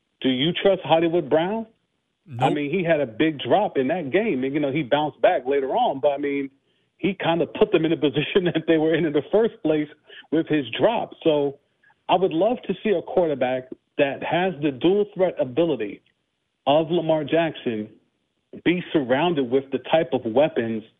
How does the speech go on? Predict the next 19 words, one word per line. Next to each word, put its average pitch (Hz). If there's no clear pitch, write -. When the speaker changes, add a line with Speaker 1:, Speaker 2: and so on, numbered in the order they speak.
Speaker 1:
that 135
other 151
quarterbacks 113
get. 113
You 135
know, 135
I 143
really 202
can't 160
think 160
of 123
a, 120
of 131
a 123
run-first 160
quarterback 110
in 139
my 135
lifetime. 139